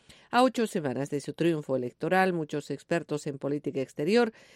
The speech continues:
reconocen que no tienen idea de qué tipo de política exter-, exterior implementará.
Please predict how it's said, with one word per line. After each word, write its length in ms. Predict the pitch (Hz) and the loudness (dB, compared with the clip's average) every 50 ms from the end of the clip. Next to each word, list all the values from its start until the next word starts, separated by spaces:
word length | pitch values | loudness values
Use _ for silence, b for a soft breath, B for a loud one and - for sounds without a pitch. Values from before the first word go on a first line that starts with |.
| B B B | B B B
reconocen 640 | 247 262 254 - 220 208 202 190 180 - 180 156 | 4 4 4 4 4 0 0 0 -2 -2 -4 -4
que 100 | 151 160 | -2 -4
no 140 | 156 156 156 | -2 -2 -4
tienen 360 | 156 160 160 156 156 151 - - | -2 -2 -2 -2 -2 -4 -6 -4
idea 400 | - 185 185 165 180 170 151 143 | -4 -2 0 2 2 2 4 2
de 100 | 143 143 | 2 0
qué 120 | - 151 151 | -2 -2 -4
tipo 320 | - 156 147 - 151 151 | -4 -6 -4 -2 0 0
de 80 | 147 143 | 0 0
política 460 | - 147 151 156 151 - 147 135 143 | 0 0 -2 -2 -2 -4 -2 0 0
exter-, 420 | 139 - - _ - 151 151 - - - | -2 -2 -4 _ -2 -2 -2 -2 -4 -6
exterior 680 | - 160 147 - - 143 147 170 208 247 240 233 - - | -8 -8 -6 -6 -6 -4 -2 0 0 2 0 0 -4 -4
implementará. 880 | - 202 208 190 - 147 135 131 127 123 123 - 120 117 120 113 107 | -6 -4 -4 -4 -4 -4 -4 -2 -4 -4 -4 -4 -4 -4 -4 -6 -8